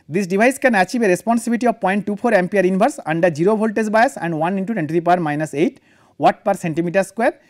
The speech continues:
at eight hundred nanometer light illumination. The single rise and decay times were seventy-one and hundred twelve microsecond respectively. And the Huang group first developed gold mixed halide perovskite gallium structured P I N type detectors,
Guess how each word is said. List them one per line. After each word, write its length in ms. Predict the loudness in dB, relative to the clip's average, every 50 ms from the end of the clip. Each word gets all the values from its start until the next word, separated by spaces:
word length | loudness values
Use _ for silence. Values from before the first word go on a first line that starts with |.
| _ _ _ -14 -4 -4
at 140 | -4 -2 0
eight 180 | 2 2 2
hundred 260 | 2 2 4 4 4 4
nanometer 380 | 2 0 0 -2 2 4 4
light 280 | 6 6 4 2 2 -2
illumination. 580 | -4 -4 -4 -4 -6 -8 -10 -12 -16 -18 -18 _ _ _ _ _ _ -20 _ _ _ _ _ _ _
The 80 | -4 -4
single 420 | -2 -2 0 2 2 4 4 4
rise 280 | 4 4 4 4 4 2
and 140 | 0 0 0
decay 200 | -2 -2 -4 -2
times 420 | 0 0 0 0 -2 -2 -6 -12 -20 -16 _
were 120 | -2 -2 -2
seventy-one 680 | 0 -2 0 0 0 0 0 2 2 2 2 0 -2 -4 -6
and 120 | -6 -4
hundred 380 | -2 -2 -2 0 -2 -2 -2 -2
twelve 160 | -2 -2 -2
microsecond 500 | -2 -4 -6 -6 -6 -6 -6 -4 -4 -4
respectively. 540 | -4 -6 -6 -10 -10 -8 -10 -10 -10 -12 -16 _ _ _ _ _ _ _ _ _ _ _ _ -20 -20 -12 _
And 180 | -2 -2 0 2
the 80 | 0 0
Huang 320 | 4 4 6 6 6 4
group 220 | 2 2 0 0
first 220 | 0 0 0 2 0
developed 480 | 0 4 4 4 2 2 -2 -10 -20 _ _ _ _ _ _ -2 2
gold 280 | 4 4 4 4 2
mixed 260 | 0 -2 -2 -2 0
halide 220 | 2 2 2 2 2
perovskite 540 | 4 4 4 4 2 -2 -2 -2 -2 2 4
gallium 300 | 4 4 6 4 2 0
structured 440 | -2 -2 -4 -2 0 -2 -4 -2
P 140 | 0 2 4
I 60 | 4
N 160 | 4 2 2 2
type 160 | 2 2 2
detectors, 540 | 0 -2 -2 -4 -2 0 0 0 0 -4